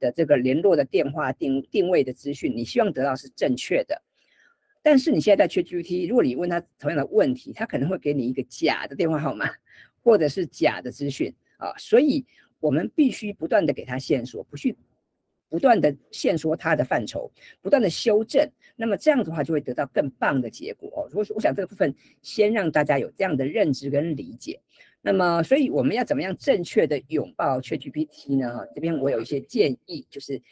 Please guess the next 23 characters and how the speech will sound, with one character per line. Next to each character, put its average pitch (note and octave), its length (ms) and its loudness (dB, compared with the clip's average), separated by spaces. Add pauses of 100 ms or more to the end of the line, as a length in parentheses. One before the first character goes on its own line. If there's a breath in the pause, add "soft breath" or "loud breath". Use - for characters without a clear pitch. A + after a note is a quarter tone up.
(120 soft breath)
你 C#3+ 80 -8
要 G3 60 0
去 C#4 80 -2
想 F3 160 -2
想 A#2+ 80 -14
看， B2 180 -8
你 C3+ 60 -6
要 A3+ 80 -2
怎 A3+ 160 -8
么 A3 40 -20
去 - 140 -10
跟 - 160 -12
他 C3 220 -10
对 F3 300 0
话。 - 220 -6 (1040)
再 C4 180 6
来， B2 200 4
你 A#2 140 -2
要 A3 140 0
怎 F#3 220 -2
么 A2+ 80 -6
样 C#3+ 280 -2
去 B2+ 440 -4